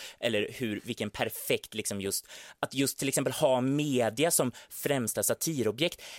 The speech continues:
Inte lika problematiskt i Sverige. Vi har mycket rimligare mediasituation än vi har i U S A. Det gör det så här att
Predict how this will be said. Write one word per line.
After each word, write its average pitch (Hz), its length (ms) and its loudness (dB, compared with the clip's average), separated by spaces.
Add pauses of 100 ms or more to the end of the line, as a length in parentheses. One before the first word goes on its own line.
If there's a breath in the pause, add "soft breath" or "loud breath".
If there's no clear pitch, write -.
(140 loud breath)
Inte 262 360 2
lika 254 300 2
problematiskt 233 720 2
i 226 100 2
Sverige. 214 500 6 (160 loud breath)
Vi 220 200 2
har 208 240 4
mycket 202 580 4
rimligare 170 600 4
mediasituation 175 760 2
än 147 180 2
vi 143 80 4
har 135 220 4
i 123 120 2
U 156 160 0
S 120 140 4
A. 185 80 6 (240 loud breath)
Det 170 80 -2
gör 175 180 6
det 143 60 4
så 139 120 4
här 117 60 6
att 117 120 0